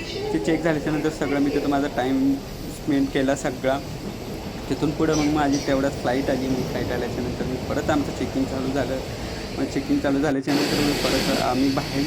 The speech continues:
चाललो. बाहेर झाल्यानंतर आमची फ्लाईट जरा लांब होती, लांब म्हणजे भरपूर लांब होती,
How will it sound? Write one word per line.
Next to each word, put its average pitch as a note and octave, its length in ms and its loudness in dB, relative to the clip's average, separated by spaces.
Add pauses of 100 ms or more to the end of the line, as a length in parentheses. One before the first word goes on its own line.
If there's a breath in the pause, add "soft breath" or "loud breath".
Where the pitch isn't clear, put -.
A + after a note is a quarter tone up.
(140)
चाललो. A#2 220 0
बाहेर B2+ 180 -2
झाल्यानंतर B2+ 460 0
आमची C3 240 2
फ्लाईट C#3 240 2
जरा C#3+ 220 2 (260)
लांब D3 200 4
होती, C#3 240 0
लांब B2+ 120 4
म्हणजे D3 240 4
भरपूर E3 300 2
लांब E3 200 4
होती, C3+ 240 0